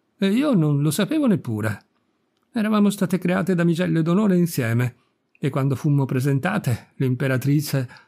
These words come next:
e la contessa raccontò al nipote il suo aneddoto per la centesima volta. «Su, Paul», ella disse poi,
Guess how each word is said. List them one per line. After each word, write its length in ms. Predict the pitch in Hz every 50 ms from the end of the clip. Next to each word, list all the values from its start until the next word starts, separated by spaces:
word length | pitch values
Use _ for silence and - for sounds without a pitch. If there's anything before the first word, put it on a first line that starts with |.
| _ _ _ _ _ _ _ _ _ _ _
e 120 | - 185
la 120 | 175 180 170
contessa 500 | - 196 175 175 196 190 196 - - 165
raccontò 480 | 165 156 160 175 156 147 - 131 131
al 100 | 135 139
nipote 360 | 151 180 180 - 262 202 226
il 80 | 214 185
suo 200 | 165 - - 175
aneddoto 500 | 151 147 139 139 143 139 160 156 165 160
per 160 | 151 - 151 147
la 160 | 147 147 139
centesima 800 | - - 170 160 156 160 156 - 175 165 156 143 - 156 139 123
volta. 540 | 107 101 104 101 98 - - 113 104 107 - _ _ _ _ _ _ _ _ _ _ _ _ _ _
«Su, 260 | - - 277 214 175
Paul», 580 | 156 147 131 123 131 127 123 123 120 - - _
ella 220 | - 165 143 131 123
disse 240 | 131 120 - 139
poi, 280 | 123 123 120 120 120 120